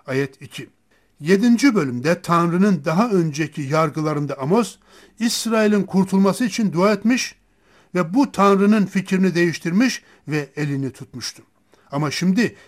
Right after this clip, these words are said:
yaz meyveleri dolu sepet hasadın geçtiğini bildiriyor. Zaman dolmuştur. Onlara verilen fırsatı kaçırdılar. Kuzeydeki İsrail krallığı yolun sonuna gelmiştir. Yargı gelecektir ve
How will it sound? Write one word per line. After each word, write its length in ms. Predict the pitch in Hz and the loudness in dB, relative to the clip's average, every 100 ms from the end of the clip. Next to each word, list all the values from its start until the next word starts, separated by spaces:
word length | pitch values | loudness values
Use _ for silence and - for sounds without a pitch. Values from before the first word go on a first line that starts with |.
| - | -4
yaz 400 | 151 208 226 156 | 2 4 2 -2
meyveleri 680 | 160 175 175 170 170 160 | 0 2 2 2 0 -2
dolu 460 | 165 165 208 262 202 _ _ _ - | -4 0 2 0 -2 _ _ _ -14
sepet 480 | - 175 170 226 240 _ _ _ | -4 -4 0 -2 -2 _ _ _
hasadın 640 | - 156 - 170 175 185 | -8 -6 -2 -2 2 2
geçtiğini 500 | 156 156 - 156 143 | 0 -4 -2 -4 -4
bildiriyor. 540 | 127 120 117 110 95 _ _ _ _ - | -8 -10 -12 -14 -18 _ _ _ _ -10
Zaman 440 | 135 165 156 135 | -4 -2 -2 -4
dolmuştur. 480 | 135 131 202 - - _ _ _ _ _ - | -6 -2 -4 -4 -14 _ _ _ _ _ 0
Onlara 500 | 170 196 190 202 180 | 4 6 6 4 4
verilen 360 | 190 190 196 | 4 4 2
fırsatı 440 | 185 185 - 180 196 | 2 -2 -4 -6 -4
kaçırdılar. 640 | 170 - 185 208 247 - _ _ _ _ | -4 -2 -4 0 0 -2 _ _ _ _
Kuzeydeki 640 | 190 180 208 208 196 220 | -2 4 4 4 0 -4
İsrail 480 | 220 208 208 196 196 | -6 -4 0 2 2
krallığı 540 | 185 190 185 214 262 - - - | 2 2 4 4 2 0 -16 -4
yolun 300 | 165 185 190 | 2 4 4
sonuna 380 | - 165 170 185 | 2 -2 2 2
gelmiştir. 600 | 175 127 117 - 110 - _ _ _ _ | 2 -2 -8 -12 -18 -20 _ _ _ _
Yargı 360 | 135 147 151 143 | -4 -2 -2 -4
gelecektir 720 | 135 139 135 127 120 196 185 | -6 -4 -4 -8 -6 -6 -2
ve 200 | 180 160 | -2 -4